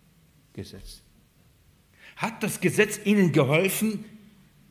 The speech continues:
Und Gott sagt, „Na, ihr habt meinen Namen verrufen unter den ganzen Nationen.“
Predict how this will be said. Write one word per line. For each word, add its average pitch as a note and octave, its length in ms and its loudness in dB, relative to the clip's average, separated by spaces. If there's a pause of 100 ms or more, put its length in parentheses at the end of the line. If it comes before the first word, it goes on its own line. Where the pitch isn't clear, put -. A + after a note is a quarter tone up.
(640)
Und A#2+ 140 -6
Gott C#3 140 0
sagt, A#2+ 280 -2
„Na, C3+ 80 -6
ihr A#2+ 140 -4
habt A#2 320 -8 (340)
meinen A#2 320 -2
Namen A#2 280 -2
verrufen A#2 600 -6
unter G2 160 -6
den F#2 100 -6
ganzen F#2 280 -10
Nationen.“ F#2 500 -12